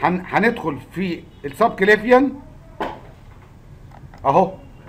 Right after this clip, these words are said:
بان، وهندخل في الكاروتيد بان.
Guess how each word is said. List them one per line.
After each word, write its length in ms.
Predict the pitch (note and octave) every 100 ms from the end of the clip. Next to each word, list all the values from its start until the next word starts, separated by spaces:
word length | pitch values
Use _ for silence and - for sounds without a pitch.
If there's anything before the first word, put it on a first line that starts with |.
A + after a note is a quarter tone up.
| - - - -
بان، 360 | C#3+ G3+ D#3+ G2 - - - - - - - - - - -
وهندخل 520 | F3 D#3 G#3+ C4 F#3+ G3
في 140 | -
الكاروتيد 560 | - - G3+ G#3+ G3+ D3
بان. 240 | D3 G#2